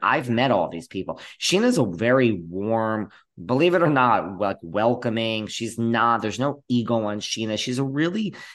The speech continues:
nice human. So I do think she will, she has that heart to take Sandoval back. I mean,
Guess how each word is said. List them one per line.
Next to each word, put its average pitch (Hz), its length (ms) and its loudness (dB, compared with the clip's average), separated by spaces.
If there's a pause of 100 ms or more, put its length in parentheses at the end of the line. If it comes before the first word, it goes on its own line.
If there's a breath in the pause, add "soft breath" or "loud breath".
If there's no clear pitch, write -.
(140 loud breath)
nice 131 800 0
human. 131 680 -2
So - 300 2
I 131 160 0
do 139 160 0
think 151 240 -4
she 123 240 0
will, 117 460 -2 (260 loud breath)
she - 200 -2
has 127 340 0
that 123 180 0
heart 113 380 -2
to 104 100 -10
take - 400 -8
Sandoval 110 540 -4
back. 147 360 -2
I 107 120 -2
mean, 117 260 -2